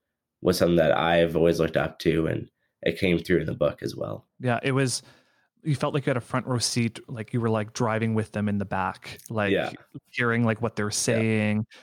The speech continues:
Speaker 2: when they went to the cafe and they heard about the accident for the first time. It was heartbreaking, but so captivating. It was really well done. Help me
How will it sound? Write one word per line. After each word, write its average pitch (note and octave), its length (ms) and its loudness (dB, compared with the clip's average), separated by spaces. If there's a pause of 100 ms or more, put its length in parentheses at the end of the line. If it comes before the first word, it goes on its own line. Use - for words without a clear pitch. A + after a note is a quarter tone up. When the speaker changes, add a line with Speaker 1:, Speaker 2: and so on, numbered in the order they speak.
(140)
Speaker 2:
when G#2+ 140 0
they G#2 80 2
went G#2 180 0
to - 60 -12
the - 80 -4
cafe G#2 720 -2
and G2+ 340 0
they G2 100 -2
heard G#2+ 320 -2
about G2+ 200 -2
the - 100 -2
accident G#2+ 360 -4
for - 80 -4
the - 80 -10
first - 300 -6
time. G#2 280 0
It G2+ 60 0
was A2 120 -2
heartbreaking, - 960 -4
but - 140 -10
so G#2+ 260 0
captivating. G2 580 -4
It - 20 0
was G#2+ 160 -2
really A2 240 0
well G2+ 180 0
done. F#2 380 -4 (440)
Help - 240 -4
me D#3+ 260 2